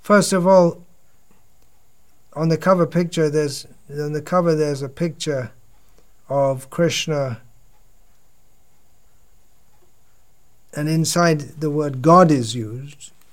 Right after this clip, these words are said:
not that much, but somewhat. And you're talking about the Vedas.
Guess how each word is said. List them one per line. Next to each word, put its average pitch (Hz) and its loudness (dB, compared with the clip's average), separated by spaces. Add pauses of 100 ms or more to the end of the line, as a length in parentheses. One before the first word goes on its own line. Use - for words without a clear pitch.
(120)
not 180 -2
that 143 -6
much, 143 -12
but 123 -14
somewhat. 120 -8 (1120)
And 151 -6 (920)
you're 151 -12
talking 147 -4
about 135 -4
the 120 -10
Vedas. 160 2